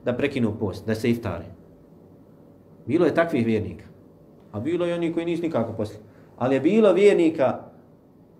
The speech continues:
pobožnjaka među našim, u našem narodu, iako je to iz neznanja, u osnovi ako čovjek se boji da će mu post naškoditi, ne, Allah ga ne tereti time. Može napostiti kasnije.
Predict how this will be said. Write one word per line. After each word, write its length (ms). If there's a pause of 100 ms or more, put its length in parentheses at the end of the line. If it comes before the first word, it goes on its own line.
(200)
pobožnjaka 720
među 200
našim, 380 (100)
u 80
našem 380
narodu, 420 (920)
iako 300
je 100
to 140
iz 100
neznanja, 460
u 40
osnovi 300
ako 180
čovjek 260
se 100
boji 420 (760)
da 140
će 140
mu 160
post 260
naškoditi, 500
ne, 240
Allah 260
ga 80
ne 140
tereti 380
time. 260 (920)
Može 220
napostiti 540
kasnije. 380